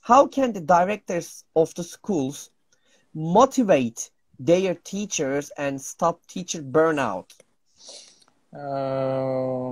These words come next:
Speaker 2: my goodness! Well, <laughs> I used to work, I used to work as a director in
Speaker 1: Really?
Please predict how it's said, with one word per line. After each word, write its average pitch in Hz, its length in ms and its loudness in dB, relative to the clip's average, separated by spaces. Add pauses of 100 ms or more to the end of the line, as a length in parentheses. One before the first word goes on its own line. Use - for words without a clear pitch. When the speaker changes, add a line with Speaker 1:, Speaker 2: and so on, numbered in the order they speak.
Speaker 2:
my 123 80 -6
goodness! 117 960 -10 (520)
Well, 160 720 6
<laughs> - 40 -4
I 170 320 4
used 180 480 0
to 185 80 2
work, 175 340 2
I 156 80 2
used 156 380 -4
to 165 80 -8
work 156 340 -2
as 135 240 -2
a 131 1080 -4
director 131 1000 -4
in 120 560 -14
Speaker 1:
Really? 202 460 6